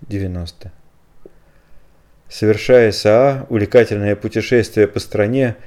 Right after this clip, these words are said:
называемой выздоровлением, я вновь обрел душевный покой. И жизненный горизонт из темного и затуманенного стал чистым и светлым. Оглянуться и посмотреть на прожитую жизнь,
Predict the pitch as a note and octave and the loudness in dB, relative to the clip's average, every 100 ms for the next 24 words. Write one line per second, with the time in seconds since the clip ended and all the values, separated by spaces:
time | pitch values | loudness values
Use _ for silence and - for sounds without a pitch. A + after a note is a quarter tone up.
0 | - _ - G#2+ G2+ G#2 G#2+ G2+ G2 F#2 | -20 _ -8 -2 0 2 2 0 -2 -4
1 | F#2+ F#2 F#2 F#2 G#2 C#3 G#2 E2+ F2 _ | -4 -4 -4 -2 0 0 -2 -8 -10 _
2 | _ - - - G#2 F#2 G2 F3 F3 C3+ | _ -20 -20 -4 -2 0 0 -2 0 0
3 | A#2 C#3+ B2 G2+ - F#2+ F#2 F2+ G2 - | 4 2 2 -6 -4 -4 -4 -4 -6 -4
4 | G#2 F2+ E2+ _ - _ _ _ _ - | -6 -6 -10 _ -20 _ _ _ _ -20
5 | - A2 G#2+ F#3+ F#3 F3 E3 D3+ D3+ C3 | -10 -4 0 0 0 0 2 2 2 2
6 | A2+ G#2 F#2 - _ - G#2+ - B2 G#2+ | 2 0 -4 -14 _ -10 -8 0 0 2
7 | G2+ G2 F#2+ F#2+ G2 A2+ E3 C#3+ A2 F2+ | -2 -2 -2 -4 -4 0 0 0 -4 -6
8 | F2+ F#2 _ - - - G2 F#2 - E3 | -10 -14 _ -20 -20 -6 -2 -2 -2 -6
9 | D#3+ B2+ G#2+ - G2 F2+ - F#2 F#2 - | -4 -6 -6 -6 -6 -6 -10 -16 -18 -20
10 | - _ _ _ _ - - G#2+ B2 D3+ | -20 _ _ _ _ -12 0 0 2 0
11 | G3+ F#3+ D3+ D3+ - C#3 C#3 D3 C3 A#2 | 0 0 -2 -2 -2 -2 0 -2 -2 -4
12 | C#3+ C#3+ A#2+ A2+ A2+ G#2+ E3+ E3+ G#2+ | 0 0 0 -2 -2 0 0 -2 -4